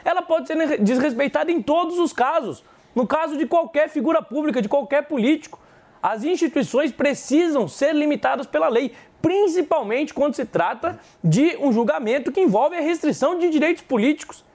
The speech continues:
que são direitos que devem ser preservados das pessoas. Então aqui o que se discute não é se você é de direita, não é se você é de esquerda,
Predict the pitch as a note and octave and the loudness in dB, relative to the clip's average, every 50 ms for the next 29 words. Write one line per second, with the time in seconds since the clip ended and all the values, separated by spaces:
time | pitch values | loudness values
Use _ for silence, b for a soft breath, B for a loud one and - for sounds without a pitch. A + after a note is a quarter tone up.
0 | _ _ _ _ _ _ _ _ - - B3 C#4+ E4+ D#4 B3 A3 A3 C4+ E4+ E4+ | _ _ _ _ _ _ _ _ -4 -2 -2 -2 0 -2 0 0 0 0 0 -6
1 | - - - A#3 F#3+ B3+ D4+ D#4 D#4 C#4 - D#4 D#4+ A3+ - D4 D4+ C4+ A#3 B3 | -8 -4 -2 0 0 0 0 -2 -4 -4 -2 -2 -2 0 0 0 2 2 2 0
2 | G#3 D#3+ C#3 F#3 - D3 - F4 F4 D#4+ A#3+ A3+ A3+ F3+ A3+ A3 - - G#3 G3 | 0 0 0 0 0 2 0 2 2 0 0 -2 -2 -2 -2 -2 0 0 0 0
3 | D#3+ - - F#3 F#3+ F3 B2+ B B B B B B - G3 F3+ D#4+ E4+ E4 B3 | 0 0 0 0 0 0 0 B B B B B B -4 -2 0 2 0 2 2
4 | - F#4+ F4+ - E4+ F#4+ F4 E4+ A#3+ - - - D#4 F#4+ F#4+ - F4+ D#4 C#4 C#4 | 0 0 -2 -2 -2 0 0 0 0 0 2 2 2 2 2 0 0 0 0 0
5 | C4 - A#3+ G#3 - A#3+ G#3 F#3 G3 E3 D3 D3 D#3 A3 C4 D4+ - - C#4+ D4 | 0 -2 -2 -2 0 0 0 2 0 0 2 2 2 2 0 0 -2 -4 -4 -4
6 | D4 B B B _ G#3+ A#3+ B3+ B3+ B3 A#3+ G3 F#3 - A3 G#3 F3 D3 B2+ - | -4 B B B _ 0 0 0 0 -2 -4 -6 -4 -2 0 0 0 -2 -6 -4
7 | - G#3+ A#3+ C4+ C4+ B3 G#3 - | 0 2 2 2 2 0 -2 -6